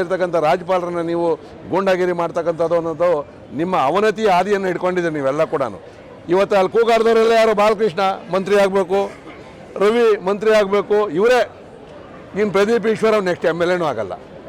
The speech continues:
ಅವನು ಕೂಗಾಡ್ತಾನೆ ಇರ್ತಾನೆ ಅತ್ಲ ಕಡೆಗೆ. So ಈ ಥರ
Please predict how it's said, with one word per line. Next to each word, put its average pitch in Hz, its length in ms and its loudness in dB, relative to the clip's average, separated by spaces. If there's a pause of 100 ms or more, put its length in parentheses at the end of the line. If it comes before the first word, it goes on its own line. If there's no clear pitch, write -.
(300)
ಅವನು 190 220 0
ಕೂಗಾಡ್ತಾನೆ 202 540 2
ಇರ್ತಾನೆ 170 280 0
ಅತ್ಲ 135 120 -6 (100)
ಕಡೆಗೆ. 113 240 -4 (260)
So 190 60 -4 (220)
ಈ - 20 0 (140)
ಥರ 247 120 4